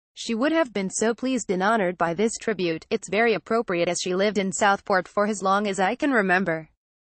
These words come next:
She was not keen on the idea of a statue because of what the birds might do to it, but she would have loved this bench, I'm sure."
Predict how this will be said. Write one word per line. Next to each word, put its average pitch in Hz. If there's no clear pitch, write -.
She 277
was 262
not 208
keen 233
on 180
the 175
idea 170
of 180
a 180
statue 185
because 196
of 170
what 180
the 185
birds 233
might 226
do 285
to 311
it, 269
but 208
she 233
would 277
have 320
loved 226
this 285
bench, 226
I'm 233
sure." 214